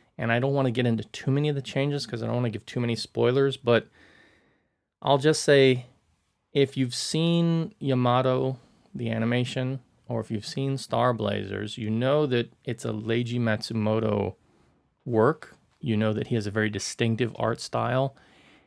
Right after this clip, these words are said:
And he, in part, um, his characters were brought out by that s-, that art style. And some of those key characters are not here, um, in the way that you would expect them to be. They,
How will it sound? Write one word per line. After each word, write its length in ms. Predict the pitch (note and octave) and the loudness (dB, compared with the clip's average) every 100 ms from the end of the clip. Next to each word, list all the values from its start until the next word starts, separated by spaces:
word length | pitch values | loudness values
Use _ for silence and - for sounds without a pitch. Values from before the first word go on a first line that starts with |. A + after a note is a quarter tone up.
| - | -6
And 280 | A#2 A#2 A2+ | 2 4 2
he, 140 | - _ _ | -2 _ _
in 200 | C3 B2 | -2 -2
part, 460 | - C#3 C#3 B2+ - _ _ _ _ _ _ _ _ _ _ B2 | 0 6 6 6 0 _ _ _ _ _ _ _ _ _ _ 0
um, 440 | A#2+ A2+ A2 - | 0 0 -2 -6
his 260 | - D#3 C3+ | 0 0 0
characters 920 | - C3+ C3+ B2+ - - - - - _ _ _ _ | -2 2 2 0 -6 -8 -10 -12 -16 _ _ _ _
were 360 | A#2+ A2 G#2+ G#2+ | -6 -2 -2 -2
brought 380 | A2 A2 G#2 G#2 | -4 -2 2 2
out 300 | G#2+ - - | 2 -2 -8
by 240 | - A2+ - | -6 -4 -4
that 180 | - - _ | -6 -10 _
s-, 120 | - - - | -16 -14 -12
that 200 | A#2 G#2+ | -4 -2
art 180 | A2 A#2+ | -2 -6
style. 400 | - - G#2+ A2+ - - - _ _ - | -8 -8 -6 -8 -14 -20 -20 _ _ -4
And 380 | A#2+ A#2 A#2+ A#2 | 0 2 0 -2
some 220 | - D#3 | -2 0
of 80 | D3 | 2
those 180 | B2 - | 2 0
key 240 | - B2+ | -6 -6
characters 680 | - C3+ C3 - - - - - | -2 0 0 -2 -8 -10 -10 -4
are 460 | A2+ A2 G#2 G2+ _ _ _ - | -2 -2 -2 -6 _ _ _ -4
not 240 | A#2 G#2 | -2 -2
here, 360 | - B2 G2+ - _ _ _ _ _ _ _ - | -2 0 0 -6 _ _ _ _ _ _ _ -8
um, 280 | G2 F#2+ G2 | -6 -4 -2
in 140 | A2 | -2
the 80 | G#2 | 0
way 200 | G#2 G#2 | 0 0
that 200 | A2 - | -4 -8
you 60 | |
would 80 | G#2 | -8
expect 360 | - - G#2+ - | -8 -8 -10 -8
them 160 | G2+ | -12
to 100 | - | -10
be. 220 | - - A2+ | -10 -10 -10
They, 480 | A2+ A2 A2+ A2 | -10 -8 -8 -12